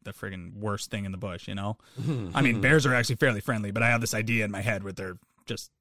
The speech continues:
Speaker 1: terrible killing machines, right?
Speaker 2: <laughs>
Speaker 1: Love to eat people, probably, but even
Speaker 2: Yeah,
Speaker 1: though they're
Speaker 2: yeah.
Speaker 1: black bears are pretty much scavengers. But, yeah, no. So my brother would take me hunting, and I remember this overwhelming feeling of fear the whole time, pretty much the whole time.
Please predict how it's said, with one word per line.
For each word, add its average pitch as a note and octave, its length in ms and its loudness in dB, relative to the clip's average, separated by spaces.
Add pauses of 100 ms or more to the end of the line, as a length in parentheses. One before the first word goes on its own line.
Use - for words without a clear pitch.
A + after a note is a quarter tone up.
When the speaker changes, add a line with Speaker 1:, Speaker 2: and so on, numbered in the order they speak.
(300)
Speaker 1:
terrible G2 540 -2
killing G2 260 -4
machines, F#2+ 420 -8
right? A2 240 0
Speaker 2:
<laughs> - 680 -4
Speaker 1:
Love A2+ 220 2
to G#2 60 -4
eat G2 220 -6
people, F#2 320 -4
probably, F#2 500 -8
but F#2 220 -10
even G2 140 0
Speaker 2:
Yeah, G2+ 40 -2
Speaker 1:
though G2 120 -4
they're F#2 140 -4
Speaker 2:
yeah. G#2 180 2 (120)
Speaker 1:
black G2+ 240 -2
bears G2 180 -4
are F#2 60 -8
pretty A2 160 0
much F#2 160 -4
scavengers. F#2+ 500 -4 (640)
But, C3 240 4
yeah, C#3 220 6
no. A#2 180 4
So C3 320 6
my C#3+ 140 6
brother F#3 200 8
would F3 120 8
take E3+ 180 6
me D3 100 6
hunting, A2+ 480 2 (160)
and A#2+ 380 2
I C#3 80 6
remember C#3+ 460 8
this A#2 200 0 (120)
overwhelming B2 1040 4 (160)
feeling G#2 320 -2
of F2 100 -8
fear - 340 -8 (300)
the D3+ 60 4
whole G3+ 240 12
time, C3 240 4
pretty F#3+ 160 8
much G3+ 100 6
the D#3 100 6
whole D3+ 200 8
time. G#2+ 300 0